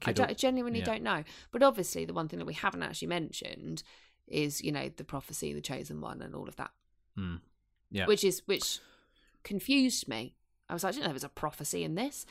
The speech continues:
Speaker 2: <clears throat>
Speaker 1: Definitely don't remember the nineteen eighty-four film very well, do I?
Speaker 2: No, clearly not.
Speaker 1: No.
Speaker 2: All right. Well, what is, what is the prophecy then? I mean, this is just an open-ended question because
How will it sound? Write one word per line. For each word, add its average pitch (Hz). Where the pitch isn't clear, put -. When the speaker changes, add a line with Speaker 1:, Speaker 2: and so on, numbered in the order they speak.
Speaker 2:
<clears throat> -
Speaker 1:
Definitely 175
don't 160
remember 143
the 135
nineteen 135
eighty-four -
film -
very -
well, -
do -
I? -
Speaker 2:
No, 90
clearly 90
not. 87
Speaker 1:
No. -
Speaker 2:
All 127
right. -
Well, 127
what 127
is, 123
what 135
is 127
the -
prophecy -
then? 87
I 101
mean, 107
this 107
is 107
just -
an 101
open-ended 92
question 82
because 85